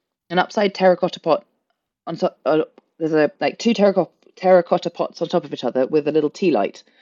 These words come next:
and it basically heats up that, um,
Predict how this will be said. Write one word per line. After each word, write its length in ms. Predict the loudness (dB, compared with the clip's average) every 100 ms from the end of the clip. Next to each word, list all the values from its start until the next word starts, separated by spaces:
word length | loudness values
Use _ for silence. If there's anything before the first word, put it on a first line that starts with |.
| -20 -20 -20 -8
and 100 | 0
it 120 | 2 4
basically 340 | 4 2 -4
heats 640 | -6 -6 -6 -6 -16 -20 _ _
up 280 | 0 0 -4 _ _ _ _ _ _ 0
that, 240 | 0 0 _
um, 360 | -2 0 -2